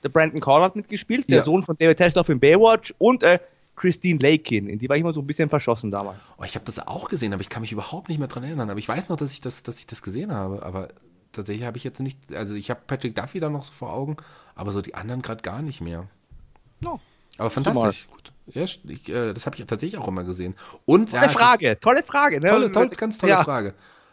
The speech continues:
Speaker 2: Ähm, wenn ich
Speaker 1: Übrigens
Speaker 2: zuerst, nee, wenn ich zuerst an Titelmusik
Speaker 1: Ja,
Speaker 2: von einer
Speaker 1: gerne.
Speaker 2: Serie denke, worüber wir noch nie drüber geredet haben, ähm, ist diese, wie hieß sie denn, mit, ähm,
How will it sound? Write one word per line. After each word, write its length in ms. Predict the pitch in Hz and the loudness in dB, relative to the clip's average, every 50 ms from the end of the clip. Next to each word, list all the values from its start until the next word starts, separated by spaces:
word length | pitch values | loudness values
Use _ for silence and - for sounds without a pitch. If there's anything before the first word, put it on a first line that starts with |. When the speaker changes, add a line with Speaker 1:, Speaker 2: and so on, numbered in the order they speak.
| _ _ - | _ _ -4
Speaker 2:
Ähm, 320 | 117 123 123 120 107 - - _ _ _ _ _ _ _ _ _ - - _ _ _ _ _ _ _ _ _ _ _ _ _ _ _ | -2 -2 -2 -2 -4 -6 -12 _ _ _ _ _ _ _ _ _ -20 -20 _ _ _ _ _ _ _ _ _ _ _ _ _ _ _
wenn 160 | - 123 139 156 | -2 0 2 4
ich 60 | 214 | 6
Speaker 1:
Übrigens 320 | - 339 311 - 143 165 - | 6 8 6 6 4 0 -4
Speaker 2:
zuerst, 40 | - _ _ _ _ _ _ _ | -10 _ _ _ _ _ _ _
nee, 180 | 160 185 233 208 | -4 -4 -4 -4
wenn 200 | 175 160 165 160 | -2 -2 -2 -2
ich 120 | 160 156 | -2 -4
zuerst 260 | - 175 156 185 185 185 | -4 -4 -4 -4 -4 -4
an 80 | 160 | -4
Titelmusik 420 | - 190 190 180 - - 170 165 - | -4 -4 -2 -2 -2 -2 -4 -2 0
Speaker 1:
Ja, 60 | 185 | 0
Speaker 2:
von 60 | 160 | 0
einer 80 | 131 127 | 0 0
Speaker 1:
gerne. 140 | 135 135 156 | -2 -4 -4
Speaker 2:
Serie 120 | 156 151 | -4 -4
denke, 420 | 131 123 120 131 - 147 143 131 127 | -4 -4 -6 -4 -4 -4 -6 -6 -8
worüber 280 | 123 117 123 127 123 123 | -12 -8 -6 -2 -2 0
wir 60 | 120 | 0
noch 80 | 120 | 0
nie 160 | 123 143 190 185 | 0 -2 -2 -4
drüber 220 | - - 156 147 | -4 -4 -4 -2
geredet 360 | 131 123 120 135 143 139 - | -4 -4 -6 -6 -8 -6 -6
haben, 360 | 127 117 117 117 127 120 - - _ - | -6 -6 -6 -6 -8 -10 -12 -14 _ -10
ähm, 460 | 113 110 110 110 110 110 107 104 - - _ _ _ _ - - _ | -8 -6 -4 -4 -4 -6 -6 -8 -10 -16 _ _ _ _ -20 -20 _
ist 220 | - 127 - - | -14 -14 -12 -10
diese, 520 | - 127 117 127 120 117 117 113 107 92 - - | -12 -10 -6 -4 -4 -2 -2 -4 -6 -8 -10 -14
wie 80 | 104 117 | -18 -16
hieß 200 | - - 214 - | -14 -14 -14 -12
sie 100 | - 156 | -10 -8
denn, 280 | 117 110 101 101 101 101 | -6 -6 -6 -6 -8 -10
mit, 200 | 95 - - - | -12 -14 -14 -12
ähm, 200 | 113 110 107 | -10 -10 -10